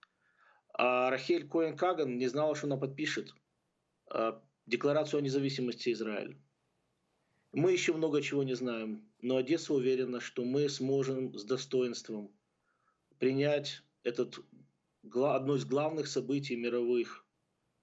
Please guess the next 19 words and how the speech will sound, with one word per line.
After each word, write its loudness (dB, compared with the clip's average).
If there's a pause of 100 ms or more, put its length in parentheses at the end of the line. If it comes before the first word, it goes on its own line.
(360)
а, -4
Всемирную 2
выставку -2
двадцать -4
тридцать. -12 (180)
Для 0
нашего 2
города 2
это 0
новые 2
возможности. -2 (720)
Это 2
развитие 0 (840)
нашего -2
порта, 0
это -2
сохранение 0
нашей -6
культуры, 0